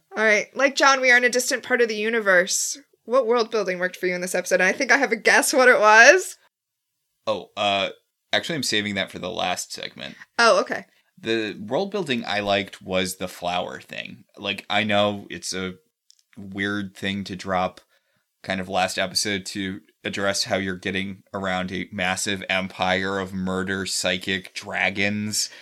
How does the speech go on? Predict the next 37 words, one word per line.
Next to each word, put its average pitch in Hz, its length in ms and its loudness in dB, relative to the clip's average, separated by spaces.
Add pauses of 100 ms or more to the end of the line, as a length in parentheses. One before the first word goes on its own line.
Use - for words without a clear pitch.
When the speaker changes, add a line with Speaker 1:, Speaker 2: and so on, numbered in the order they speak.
(380)
Speaker 2:
but, 110 160 -4
like, 104 400 0 (380)
I, 104 220 -6
I 151 140 2
like 196 240 0
the 131 120 -4
fact 113 240 0
that 110 160 -2 (220)
actually 135 480 0
all 110 260 0
of 110 140 -6
the 117 100 -2
things 104 260 -6
that 98 120 -6
make 95 200 -10
these 107 140 -8
people 98 300 -8
dangerous 92 480 -8
come 92 200 -8
from 95 200 -8
this 95 180 -8
one 95 220 -8
plant 95 340 -8
that 92 120 -8
is 95 120 -6
very 98 320 -4
easily 82 340 -6
destroyed. 95 480 -6 (280)
Speaker 1:
Yeah, 370 260 -4
and 359 120 0
w-, 320 180 -10
can 370 160 -10
I 508 100 -4
be 440 140 0
honest? 359 380 -4
I 381 240 6 (100)
prefer 294 840 4